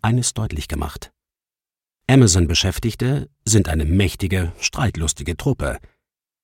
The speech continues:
Nach Jahren, in denen sie wie die passiven Opfer allmächtiger Manager dargestellt wurden, kamen sie endlich zu Wort. Die Streikwelle setzte einen umfassenderen Prozess in Gang.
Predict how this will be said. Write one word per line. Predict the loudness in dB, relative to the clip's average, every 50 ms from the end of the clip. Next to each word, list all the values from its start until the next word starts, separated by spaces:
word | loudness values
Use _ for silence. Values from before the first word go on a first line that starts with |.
| _ _ _ _ 0
Nach | 0 2 2
Jahren, | 2 2 4 4 6 6 6 6
in | 6 6 6 6
denen | 8 8 8 8 8
sie | 6 4 2 2
wie | 0 -2
die | 0 -2 -4
passiven | -4 -6 -6 -4 -2 0 0 0 0 0 0 -2 -2 -2
Opfer | -4 -4 -4 -2 0 0 0 0
allmächtiger | -2 -2 -2 -2 -2 -2 -4 -6 -6 -4 -2 -2
Manager | 2 2 2 2 0 -2 -4 -4
dargestellt | -2 -2 -4 -2 -2 -4 -2 -2 -4 -4 -2
wurden, | -4 -2 0 2 2 2 0 -2 -6 -16 -20 _ _ -4
kamen | -2 0 2 2 2
sie | 0 -2 -4 -6 _
endlich | -2 -2 -2 -2 -4 -8 -6 -6
zu | -6 -6 -4
Wort. | -6 -6 -8 -10 -16 -20 -20 _ _ _ _ _ _ _ _ _ _ _ _ _ _ _ _ _ _ -10
Die | -6 -6
Streikwelle | -6 -4 -2 -2 -2 -2 -2 -2 0 2 2 2
setzte | 2 2 0 -2 -2 -2 -2 -2
einen | -2 -2 -2 -2 -2
umfassenderen | 0 _ 6 6 6 4 2 0 0 0 0 -2 -2 -2 -4 -4
Prozess | -4 -4 -6 -6 -4 -2 -2 -2
in | -4 -4 -6
Gang. | -6 -6 -6 -6 -6 -8